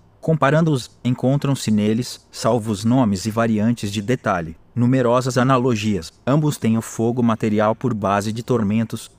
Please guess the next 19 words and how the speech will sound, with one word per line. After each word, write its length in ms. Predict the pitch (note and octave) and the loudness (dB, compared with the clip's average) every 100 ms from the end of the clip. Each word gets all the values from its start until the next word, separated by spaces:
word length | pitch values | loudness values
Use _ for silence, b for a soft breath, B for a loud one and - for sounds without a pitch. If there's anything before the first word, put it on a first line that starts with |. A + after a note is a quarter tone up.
| - | -4
como 240 | A#2 A2+ | 0 0
símbolo 480 | - D#3 E3 D#3 D3 | 0 0 2 2 0
dos 140 | C#3 | -2
sofrimentos 720 | - A#2+ B2+ G#2+ G2+ A2 G#2+ | -4 -4 0 0 0 -2 -2
mais 340 | G2 A#2 C3 A2 | 0 0 0 -2
atrozes. 640 | G2+ A2 G#2 E2 D#2 - - - - | -4 -2 -4 -4 -12 -20 -20 -20 -4
Mas 220 | A#2+ - | -2 -2
coisa 300 | - A#2+ A#2 | -2 -2 -2
singular, 520 | - C3 B2 A#2 G2+ | -2 -2 0 0 0
os 120 | G#2 | -4
cristãos 560 | - B2 - - A2 G2+ | -6 -8 -6 -2 -2 -2
exageraram 680 | A2 A#2 A#2+ C3 A#2 A2+ G#2 | -2 -2 0 0 0 0 -2
em 120 | G2 | -2
muitos 380 | G#2 C#3 C3+ - | -2 -2 -2 -4
pontos 440 | B2 A#2 B2 A#2 | 0 0 -2 -2
o 40 | |
inferno 460 | A#2 - A2+ G2+ G2 | -2 -2 -2 -2 -4
dos 140 | F#2+ | -8
pagãos. 560 | - F#2+ F#2 D#2+ - - | -6 -4 -4 -6 -8 -16